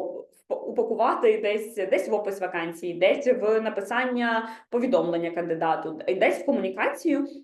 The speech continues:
і десь в підсвічення тих важливих речей, які теж можуть бути важливі, е, конкретному кандидату. Е, і для мене ще спостереження було важливим в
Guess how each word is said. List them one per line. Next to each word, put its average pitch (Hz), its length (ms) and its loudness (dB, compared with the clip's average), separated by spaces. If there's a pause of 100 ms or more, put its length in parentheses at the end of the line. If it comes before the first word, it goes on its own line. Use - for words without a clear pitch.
і 220 80 -8
десь 247 320 2
в 220 220 2
підсвічення 220 580 -6
тих 190 220 -4
важливих 190 400 -2
речей, 185 480 0
які 226 220 -6
теж 190 240 2
можуть 190 280 -2
бути 190 200 -2
важливі, 196 560 0 (260)
е, 180 280 2
конкретному 190 880 -2
кандидату. 185 500 -4
Е, - 880 -6
і 247 80 -4
для 220 140 -2
мене 359 420 0 (120)
ще 269 420 0
спостереження 262 1120 -2
було 233 540 0
важливим 285 640 0 (140)
в 233 280 0